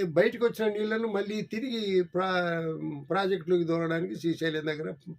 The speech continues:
రివర్సబుల్ పంప్స్ పెట్టి చేస్తారు. ఎందుకంటే నా, ఆ, రూపాయి యూనిట్ ఉంటే మళ్ళీ తిరిగిపోతే అర్ధ రూపాయి పోతుంది, అర్ధ రూపాయి మిగులుతుంది అని.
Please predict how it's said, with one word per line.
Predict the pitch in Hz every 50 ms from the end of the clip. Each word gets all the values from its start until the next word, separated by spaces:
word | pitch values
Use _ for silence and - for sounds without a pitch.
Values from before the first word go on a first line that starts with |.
| _ _ _ _ _ - -
రివర్సబుల్ | 160 190 220 - - 185 190 185 185 170 131
పంప్స్ | 147 156 160 135 - 156
పెట్టి | 156 156 151 - 208 202 156 139 139 - _ _ _ - - - _ _ - - 190 - 190
చేస్తారు. | 175 143 127 - 120 104 95 - _ _ _ _ _ _ -
ఎందుకంటే | 180 180 180 190 185 185 185
నా, | 190 185 180 175 160 - _ - _ _ _ _ - 214
ఆ, | 190 190 185 185 180 180 185
రూపాయి | 220 233 190 202 208 214 202 196 196 202 190 202
యూనిట్ | 214 226 226 185 214
ఉంటే | 214 208 208 233 220 202 185 185
మళ్ళీ | 180 185 185 185 185 175
తిరిగిపోతే | - - 208 208 208 208 175 185 196 185 214
అర్ధ | - - 170 160 175
రూపాయి | 175 175 156 165 165 160
పోతుంది, | 139 139 135 - 139 135 - 190
అర్ధ | 190 170 165 160 165
రూపాయి | 165 160 165 185 180
మిగులుతుంది | 170 170 160 160 147 131 139 139 127 - - -
అని. | - 120